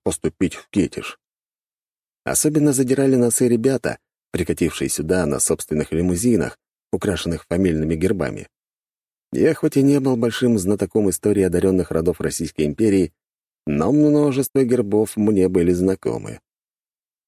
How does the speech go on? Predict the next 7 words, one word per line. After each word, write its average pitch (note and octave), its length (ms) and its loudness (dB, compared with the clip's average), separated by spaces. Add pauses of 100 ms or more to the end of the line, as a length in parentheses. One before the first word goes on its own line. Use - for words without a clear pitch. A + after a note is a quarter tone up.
(160)
Зато D2 260 -4
Нарышкин E2 500 0
знал E2+ 340 -2
их D#2 100 -6
все F2 260 0
без E2 200 -2
исключения. E2 720 -2